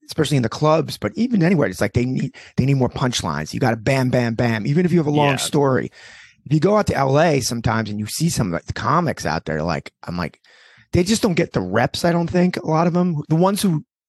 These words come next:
Speaker 1: are, start
Speaker 2: The
Speaker 1: there, especially people, usually the best, I always feel like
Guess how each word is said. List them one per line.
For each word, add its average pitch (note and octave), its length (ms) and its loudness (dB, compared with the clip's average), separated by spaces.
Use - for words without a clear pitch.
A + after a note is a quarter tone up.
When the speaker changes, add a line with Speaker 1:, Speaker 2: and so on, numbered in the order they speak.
Speaker 1:
are, C3+ 140 2
start C3 400 0
Speaker 2:
The C3 80 0
Speaker 1:
there, D#3+ 240 0
especially D#3 680 0
people, A3 320 2
usually G#3 300 4
the C#3+ 80 0
best, C3+ 240 0
I C3 80 2
always A#2+ 160 0
feel B2 120 0
like G#2+ 100 -2